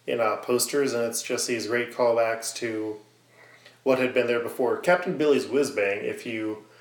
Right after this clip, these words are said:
remember the Play the Music Man, was one of the scandalous magazines that kids could have that inspired, uh,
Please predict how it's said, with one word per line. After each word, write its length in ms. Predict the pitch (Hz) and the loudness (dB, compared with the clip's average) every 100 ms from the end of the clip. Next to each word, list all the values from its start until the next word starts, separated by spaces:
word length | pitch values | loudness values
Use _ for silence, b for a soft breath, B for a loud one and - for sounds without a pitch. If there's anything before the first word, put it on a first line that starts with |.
| B B B | B B B
remember 420 | 135 127 123 127 123 | 0 2 4 4 0
the 220 | 117 104 | 0 -6
Play 320 | - 127 123 | -4 0 2
the 120 | 107 | 0
Music 440 | 104 110 127 139 127 | -2 0 2 2 2
Man, 360 | 143 156 160 - | 0 0 -4 -8
was 200 | 120 113 | -4 -2
one 220 | 107 123 | 0 2
of 140 | 123 120 | 2 0
the 400 | 117 113 110 - - | -4 -4 -6 -10 -2
scandalous 800 | - - 143 135 135 127 - | 0 4 6 6 4 2 0
magazines 840 | 117 113 117 107 113 113 110 104 101 | 0 0 0 -2 -2 -4 -6 -8 -4
that 240 | 104 - | -4 -4
kids 480 | - 131 120 101 - | -2 0 0 -4 -8
could 220 | - 110 | -6 -8
have 440 | - 110 104 101 - B B B B | -4 -2 0 -4 -6 B B B B
that 160 | - 113 | -2 -2
inspired, 640 | 110 - - 110 107 107 | 0 -4 0 2 2 0
uh, 280 | 104 104 104 | -2 -4 -6